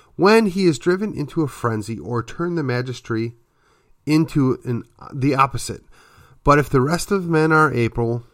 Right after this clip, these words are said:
or wish to preserve that ordinance by certain order without confusion,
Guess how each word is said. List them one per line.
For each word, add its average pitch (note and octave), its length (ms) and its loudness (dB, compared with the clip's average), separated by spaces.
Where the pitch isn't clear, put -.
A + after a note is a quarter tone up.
or A2 240 0
wish C3 320 -2
to - 120 -6
preserve B2+ 560 0
that A#2 200 0
ordinance A2 460 -2
by G#2+ 160 -6
certain B2 320 -2
order G#2 280 -4
without A2 400 -4
confusion, G2+ 680 -6